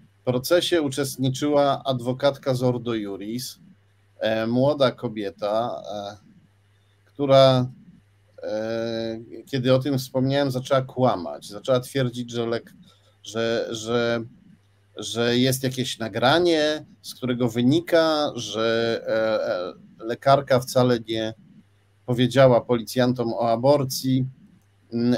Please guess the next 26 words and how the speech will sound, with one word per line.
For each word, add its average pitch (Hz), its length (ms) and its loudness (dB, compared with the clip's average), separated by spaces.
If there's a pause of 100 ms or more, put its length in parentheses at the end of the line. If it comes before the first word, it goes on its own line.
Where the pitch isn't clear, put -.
nie 151 140 0
wiem, 151 380 2
nie 175 120 6
wiem, 165 160 4
o 143 60 0
co 135 100 -2
jej 147 80 2
chodziło, 151 340 2
nawet 135 240 0
nie 147 100 -2
chcę 135 180 -2
w 135 60 -4
to 143 120 -2
wnikać. 131 640 0 (500)
E, 110 320 2 (340)
tylko 147 300 2
mnie 151 160 0
na 156 120 0
tej 156 160 0
sali 165 280 2
sądowej 156 460 -2
zmroziło 139 800 0
po 107 120 -12
prostu, 120 640 -6 (480)
z, 110 100 -10
z, 120 380 -8